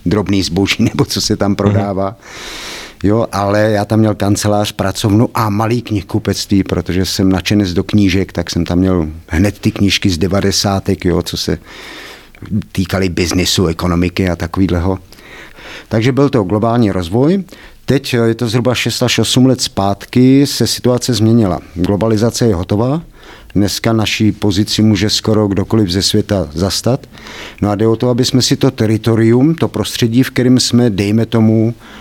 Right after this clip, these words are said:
Speaker 1: obhájili. A přes kamarády, kteří, eh, jsou markeťáci, tak vznikl tenhle ten pojem Predator Code, myšlený tak, že jakoby si hájím své teritorium, ale samozřejmě ho musím ještě i pěstovat a chránit a tak dál.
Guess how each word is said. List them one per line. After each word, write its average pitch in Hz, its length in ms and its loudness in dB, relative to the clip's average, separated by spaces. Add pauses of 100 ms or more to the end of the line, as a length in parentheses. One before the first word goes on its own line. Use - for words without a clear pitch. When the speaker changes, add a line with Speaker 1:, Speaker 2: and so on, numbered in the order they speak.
Speaker 1:
obhájili. 90 680 -2 (560)
A 92 420 -2
přes - 260 -2
kamarády, 117 840 0 (160)
kteří, 104 600 0
eh, 92 180 -4
jsou 107 200 0
markeťáci, 101 760 0
tak 95 160 -2
vznikl 87 320 -2
tenhle 98 240 0
ten 98 200 0
pojem 87 540 -2 (100)
Predator 98 680 -2
Code, 113 280 -2 (180)
myšlený 95 460 2
tak, 98 220 -2
že 92 100 0
jakoby 90 320 -2
si 95 260 -2 (220)
hájím 101 500 0
své 92 300 0
teritorium, 104 840 0 (440)
ale 143 180 2
samozřejmě 143 520 4
ho 135 100 4
musím 127 280 2
ještě 117 240 2
i 87 100 2
pěstovat 107 640 0
a 90 100 -2
chránit 104 560 0
a 101 80 -2
tak 90 180 -2
dál. 110 300 -2